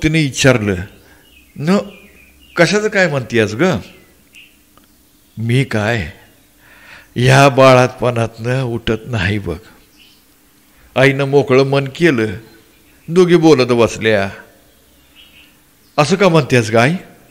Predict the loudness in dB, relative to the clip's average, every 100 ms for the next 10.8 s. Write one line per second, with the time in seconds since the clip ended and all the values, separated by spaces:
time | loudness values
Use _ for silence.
0 | _ _ _ _ _ _ _ _ -10 -4
1 | -4 -2 -4 0 0 0 -2 0 0 -2
2 | -6 -10 -20 _ _ _ _ _ _ _
3 | _ _ _ _ _ _ _ -4 -2 2
4 | 0 2 2 2 2 2 0 -4 -6 -6
5 | -8 -4 -4 -4 -4 -4 -2 -4 -2 -4
6 | -4 -8 -8 -8 -6 -6 -8 -14 -20 _
7 | _ _ _ _ _ _ _ _ -2 2
8 | 2 2 0 0 -6 -6 -10 -12 _ _
9 | _ _ _ _ _ -6 -2 -2 0 -2
10 | 2 2 2 0 -4 -4 -6